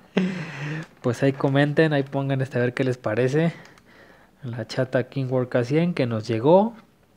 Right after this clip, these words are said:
en la escala uno sesenta y cuatro de la marca Diecast Promotion D C P.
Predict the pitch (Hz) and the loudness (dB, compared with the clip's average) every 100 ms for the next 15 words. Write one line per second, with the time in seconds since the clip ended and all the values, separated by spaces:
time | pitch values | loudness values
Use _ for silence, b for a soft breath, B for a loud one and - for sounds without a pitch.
0 | _ B B B B B B _ 135 160 | _ B B B B B B _ 0 2
1 | 175 180 160 180 - 135 135 139 131 127 | 2 2 0 -2 -2 -2 0 0 0 0
2 | 143 139 - 107 110 107 - 143 143 - | -2 -4 -6 -10 -8 -8 -4 -2 -2 -2
3 | 151 120 113 113 120 120 - 123 123 120 | -2 -2 -4 -4 -2 -2 -2 -2 0 -2
4 | 120 120 117 - 117 113 - 113 117 135 | -2 -2 -2 -2 -6 -4 -2 -2 0 0
5 | 131 156 156 160 156 - B B B B | 0 0 0 -4 -8 -14 B B B B
6 | B B B B - 120 117 127 120 113 | B B B B -6 -4 -2 -4 -2 -2
7 | 127 151 | -2 -2